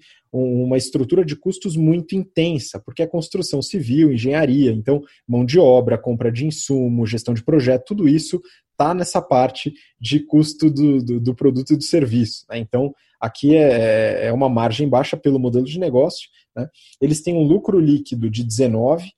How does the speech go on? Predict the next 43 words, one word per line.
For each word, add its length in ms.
nesse 260
período 320
de 120
nove 260
meses, 440
dezenove 360
milhões, 500
e 140
foi 160
acima 400
do 100
lucro 280
bruto 400
devido 340
à 40
equivalência 560
patrimonial, 800
que 120
eles 140
têm 120
aí 120
um 100
ajuste 580
que 100
não 240
tem 180
efeito 340
caixa, 520
né? 200
E 140
eles 300
dão 240
um 340
e-, 60
um 380
ebitda 440
ajustado 600
aí 80
de 120
vinte 260
e 20
cinco 380
milhões. 600